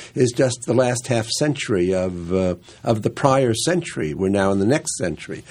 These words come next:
I like very much being in this century, only because when you consider the alternative, you're either in it or you, you're out of it.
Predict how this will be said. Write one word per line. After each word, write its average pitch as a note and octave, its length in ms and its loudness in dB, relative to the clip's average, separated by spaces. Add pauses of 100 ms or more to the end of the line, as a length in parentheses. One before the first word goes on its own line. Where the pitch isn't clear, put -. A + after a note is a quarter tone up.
(160)
I F#2 140 -2
like G2 280 2
very B2 260 4
much C3 320 0
being G2 240 0
in F#2+ 120 0
this G2+ 200 -4
century, G#2+ 540 -4 (320)
only C3 200 4
because A2+ 640 2 (560)
when A#2+ 220 2
you A2 80 4
consider A#2 340 2
the G#2+ 200 4
alternative, G2+ 540 0
you're F#2+ 200 2
either F2+ 260 0
in A2 140 4
it C#3 120 -2
or A2 200 2
you, A2 360 0
you're A#2 200 4
out F3+ 180 4
of G#2 120 0
it. D#2 160 -6